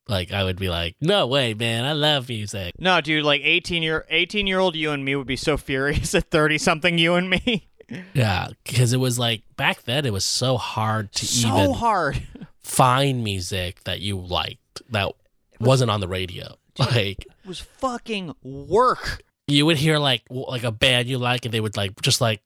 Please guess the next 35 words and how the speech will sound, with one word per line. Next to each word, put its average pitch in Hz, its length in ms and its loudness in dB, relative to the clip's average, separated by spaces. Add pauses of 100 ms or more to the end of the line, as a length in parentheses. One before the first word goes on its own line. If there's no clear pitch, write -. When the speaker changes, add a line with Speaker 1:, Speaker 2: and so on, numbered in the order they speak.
Speaker 1:
reference 127 480 2
another 113 340 0
band, 131 460 0
and 123 120 -2
you'd 117 100 -2
be 117 60 2
like, 104 220 -2
"I 170 100 6
need 175 120 4
to 156 80 -2
find 139 240 0
that 120 80 -4
band," 135 200 0
and 113 140 -4
you 110 60 -4
go 123 140 -2
on 120 80 0
the 113 100 -2
internet 120 280 -2
and 101 80 -4
be 98 100 -4
like, 98 220 -4
"There's 139 280 -6
nothing 151 320 2
about 127 300 0
this 151 180 -4
<laughs> 147 120 0
band 131 300 -2
anywhere." 120 520 -2 (100)
<laughs> - 80 2 (1040)
We 185 100 6
didn't 233 160 2
have 160 240 4
Wikipedia 147 720 -2
yet. 95 300 -8